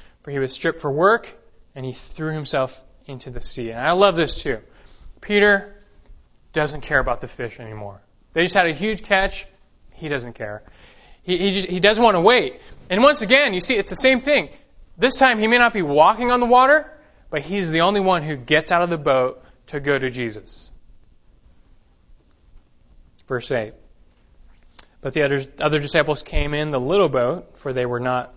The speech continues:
far from land, about one hundred yards away, dragging the net full of fish. So when they got out on the land, they saw a charcoal fire already laid and fish placed on it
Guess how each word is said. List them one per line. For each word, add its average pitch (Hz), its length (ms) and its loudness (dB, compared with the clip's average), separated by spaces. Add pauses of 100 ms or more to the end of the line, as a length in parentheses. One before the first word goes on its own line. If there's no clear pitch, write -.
far 233 260 2
from 147 240 -6
land, 123 340 -6 (800)
about 143 180 2
one 135 200 0
hundred 143 260 -6
yards 131 300 0
away, 131 420 -2 (460)
dragging 131 420 -4
the 123 100 -6
net 143 400 -2
full 156 220 -6
of 135 120 -4
fish. - 600 -12 (1120)
So - 140 -6
when 190 80 0
they 180 80 2
got 185 240 4
out 208 220 2
on 190 120 0
the 170 80 0
land, 196 400 2
they 170 60 -2
saw 185 260 4
a - 20 -4
charcoal 220 400 2
fire 151 380 4
already 175 220 2
laid 127 260 0
and 120 120 -8
fish - 360 -6
placed 190 360 -2
on 113 160 -6
it 123 140 -12